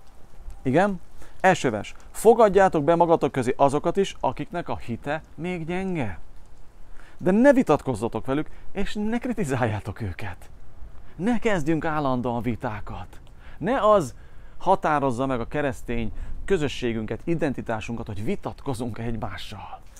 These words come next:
Azt mondja Pál egy másik helyen, ugyanez a, a levél, és, ö, tizenötödik fejezet, első vers. „Mi, akik erősek vagyunk, türelmesen el kell viseljük azoknak a gyengeségeit, akik még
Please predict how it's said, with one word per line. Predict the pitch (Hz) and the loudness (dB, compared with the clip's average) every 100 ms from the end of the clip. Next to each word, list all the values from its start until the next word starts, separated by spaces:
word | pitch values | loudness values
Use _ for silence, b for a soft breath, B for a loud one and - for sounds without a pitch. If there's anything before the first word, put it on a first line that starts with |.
| b b b | b b b
Azt | 190 214 | -2 0
mondja | 202 | 2
Pál | 175 196 | 6 6
egy | 170 | 6
másik | 165 190 - - | 4 0 -2 -4
helyen, | 131 107 - b b b b | -2 -2 -4 b b b b
ugyanez | 180 202 175 151 | 4 6 6 8
a, | 147 139 - - - - - - - - | 6 4 -14 -20 -20 -20 -20 -20 -20 2
a | |
levél, | 147 156 135 127 127 - - b b b b | 8 8 8 4 4 -2 -16 b b b b
és, | 135 127 120 | 4 4 4
ö, | 131 120 | 2 2
tizenötödik | 180 165 139 127 117 | 2 2 2 2 -2
fejezet, | - 123 113 | 0 -2 -2
első | - 143 - | -2 -4 -2
vers. | 104 98 - - b b | -6 -6 -12 -18 b b
„Mi, | - 208 | 2 6
akik | 220 165 - | 6 4 4
erősek | 147 135 156 147 | 4 4 2 -2
vagyunk, | 160 180 180 - - | 0 0 -2 -12 -4
türelmesen | 208 202 165 147 151 - 170 - | 4 4 6 2 0 -2 -6 -4
el | - 170 185 190 | 2 6 6 4
kell | - 156 165 | 2 2 4
viseljük | 160 165 - 156 156 165 - b b | 4 2 0 -2 0 -2 -4 b b
azoknak | - 196 190 147 151 | -2 0 0 -4 -2
a | 123 | 0
gyengeségeit, | 113 135 165 156 175 185 180 - | 2 0 -2 -2 0 2 0 2
akik | 180 190 185 | 0 0 -2
még | 208 208 | -2 -2